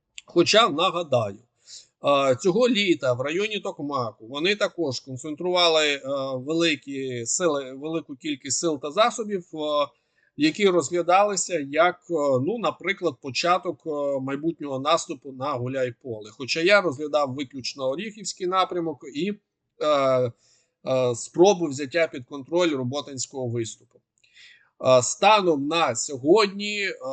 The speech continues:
ми бачимо, що ці наступальні дії не розпочались. Можливо, вони готуються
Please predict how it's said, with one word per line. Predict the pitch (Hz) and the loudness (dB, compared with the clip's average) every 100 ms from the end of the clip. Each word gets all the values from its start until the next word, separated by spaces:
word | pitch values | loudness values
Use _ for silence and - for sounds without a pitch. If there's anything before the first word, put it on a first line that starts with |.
| 135 135 131 | -6 -4 -2
ми | 135 190 | 2 2
бачимо, | 175 175 165 156 143 | 2 0 -2 -8 -10
що | 127 151 143 - | -8 -6 -8 -8
ці | - 180 160 | -2 -2 -2
наступальні | 123 143 127 139 131 | -6 -8 -2 -2 -2
дії | 127 143 180 175 156 | -6 0 2 2 0
не | 127 147 139 | -2 -4 -2
розпочались. | 127 - 127 120 117 107 - - - | -4 -6 -12 -12 -12 -16 -20 -18 -2
Можливо, | 151 160 190 262 233 | 2 2 4 2 2
вони | 175 165 175 | 0 -2 -2
готуються | 147 156 - 156 123 117 | -4 -6 -2 0 0 -4